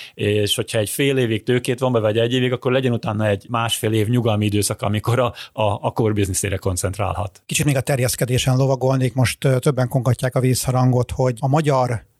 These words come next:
Speaker 2: elkereskedők nem tudnak sem terjeszkedni a régióban, ellentétben mondjuk cseh, lengyel vagy román társaikkal, sőt, a probléma az, hogy éppen a cseh, lengyel és román cégek tarolják le a magyar piacot.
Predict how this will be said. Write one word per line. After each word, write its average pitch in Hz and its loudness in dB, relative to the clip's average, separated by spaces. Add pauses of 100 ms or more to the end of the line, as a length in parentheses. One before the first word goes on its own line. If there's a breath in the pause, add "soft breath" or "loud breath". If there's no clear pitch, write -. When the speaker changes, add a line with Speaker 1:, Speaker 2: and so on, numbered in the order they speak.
Speaker 2:
elkereskedők 135 2
nem 175 4
tudnak 131 0
sem 135 2
terjeszkedni 131 2
a 143 4
régióban, 160 2
ellentétben 120 2
mondjuk 117 2
cseh, 107 0
lengyel 113 2
vagy 113 0
román 113 0
társaikkal, 180 0
sőt, 180 2
a 135 0
probléma 131 2
az, 180 0
hogy 160 0
éppen 147 2
a 135 2
cseh, 127 2
lengyel 123 2
és 113 2
román 120 2
cégek 127 2
tarolják 120 2
le 123 2
a 117 2
magyar 113 2
piacot. - 0